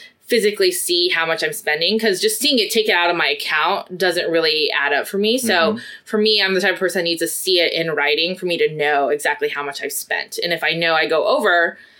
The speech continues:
Speaker 1: that means either I have to cut back next month to make sure I make up for it, you know, the month when I went over on budget.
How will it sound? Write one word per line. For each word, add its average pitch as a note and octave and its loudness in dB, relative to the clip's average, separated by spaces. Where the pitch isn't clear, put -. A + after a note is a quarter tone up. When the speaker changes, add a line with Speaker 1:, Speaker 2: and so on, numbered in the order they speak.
Speaker 1:
that F#3 0
means F3 -2
either D#3+ 2
I D3 0
have D3+ -4
to C#3+ -4
cut - -6
back C3+ -2
next E3 -4
month D#3+ -4
to E3 -14
make D3+ -2
sure C#3+ 0
I D3+ -2
make C#3+ -2
up - -2
for D3 0
it, C#3 -4
you E3 0
know, C#3 0
the D#3 -2
month D3 -4
when D3+ -4
I C3 -2
went C3+ -4
over C3 -2
on C3 -4
budget. A#2+ -6